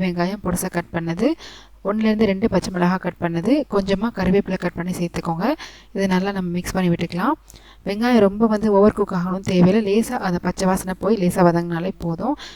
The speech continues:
ஒரு பாதி அளவு இந்த மாதிரி நல்லா வதங்கினதும் இது கூட சேர்க்கறதுக்காக வந்துட்டு ஒரு தக்காளி, நல்ல பெரிய தக்காளியை எடுத்துக்கோங்க. இதை சேர்த்துக்கலாம். சின்னதா இருந்ததுன்னா ரெண்டு கூட நீங்க தாராளமா எடுத்துக்கலாம். இதை நம்ம நல்லா வந்து கலந்து விட்டுக்கலாம். தக்காளி ரொம்ப வெந்து மசியணும்னு தேவையில்லை.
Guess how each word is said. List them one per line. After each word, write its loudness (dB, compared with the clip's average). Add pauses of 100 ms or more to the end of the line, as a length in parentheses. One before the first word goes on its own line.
(160)
ஒரு 4
பாதி 2
அளவு 2
இந்த -4
மாதிரி -2
நல்லா 0
வதங்கினதும் 0 (340)
இது 2
கூட 6 (100)
சேர்க்கறதுக்காக -2
வந்துட்டு 0 (380)
ஒரு 4 (100)
தக்காளி, 0
நல்ல -2 (100)
பெரிய 2 (120)
தக்காளியை -2
எடுத்துக்கோங்க. -6 (140)
இதை 2
சேர்த்துக்கலாம். -4 (400)
சின்னதா 4
இருந்ததுன்னா -2 (100)
ரெண்டு -2
கூட -2
நீங்க -4
தாராளமா -2
எடுத்துக்கலாம். -4 (420)
இதை 2 (500)
நம்ம 2 (100)
நல்லா 6 (100)
வந்து 4 (200)
கலந்து 2
விட்டுக்கலாம். -2 (480)
தக்காளி 2
ரொம்ப 2 (100)
வெந்து 0
மசியணும்னு -2
தேவையில்லை. 4